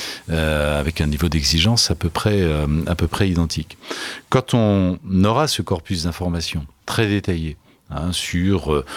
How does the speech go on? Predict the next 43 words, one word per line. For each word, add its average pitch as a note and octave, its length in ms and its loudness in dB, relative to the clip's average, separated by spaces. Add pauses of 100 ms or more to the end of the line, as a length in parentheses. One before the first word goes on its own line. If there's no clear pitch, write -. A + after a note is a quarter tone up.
(140)
bah, D#2 100 0
sur D#2+ 200 2
l'E F#2+ 160 4
S G2+ 140 2
G B2+ 180 4
finalement, D#2+ 560 -4
hein, F#2+ 80 0
sur D2+ 180 -2
l'impact D#2 380 -4
environnemental, D#2+ 760 0
l'impact D#2+ 400 -2
social G2+ 560 0
et, E2+ 40 4
et, F2 500 2
et - 20 2
sur E2 220 2
la D#2+ 100 2
gouvernance E2+ 540 0
de, D#2+ 140 2
de D2+ 140 2
l'entreprise, F2+ 640 0 (460)
on G#2 140 4
va C3+ 100 2
pouvoir B2 380 -2
commencer B2 420 2
à A2 80 2
comparer A2+ 520 0
les F#2 180 0
entreprises F2 500 -4
entre E2+ 220 -2
elles C#3 160 -2 (480)
et B2+ 260 4
à G2+ 60 4
établir, F#2 580 0 (400)
euh, D#2+ 540 2
un F#2 100 2
score, - 460 2 (220)
euh, D#2 680 2
d'impact, D#2 560 0
hein, G2 440 4
de, D#2+ 400 4
des D#2+ 240 2
entreprises F#2 600 2